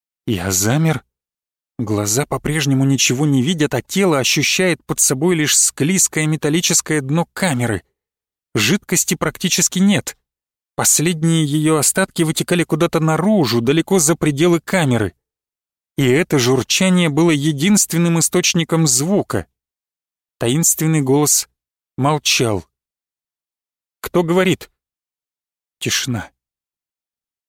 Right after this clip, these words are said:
С колоссальным усилием я поднимаю руки и нащупываю крышку камеры.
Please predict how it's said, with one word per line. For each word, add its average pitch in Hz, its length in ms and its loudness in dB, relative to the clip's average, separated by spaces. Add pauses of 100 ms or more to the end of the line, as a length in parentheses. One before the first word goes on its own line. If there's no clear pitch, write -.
(500)
С - 140 0
колоссальным 165 880 0
усилием 170 600 0
я 143 160 -2
поднимаю 151 560 0
руки 180 260 2
и 165 80 2
нащупываю 156 720 0
крышку 170 480 -4
камеры. 113 580 -2